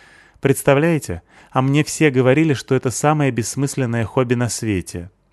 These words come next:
Меж тем я могу попасть свинцовым битком в пивную бутылку с полсотни метров.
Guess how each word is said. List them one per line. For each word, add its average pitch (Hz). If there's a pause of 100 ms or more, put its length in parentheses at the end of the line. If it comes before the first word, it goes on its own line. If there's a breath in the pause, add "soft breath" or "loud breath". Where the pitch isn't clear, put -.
(120)
Меж 110
тем 127 (240 loud breath)
я 123
могу 139
попасть 135
свинцовым 123
битком 147
в -
пивную 123
бутылку 139
с -
полсотни 139
метров. 120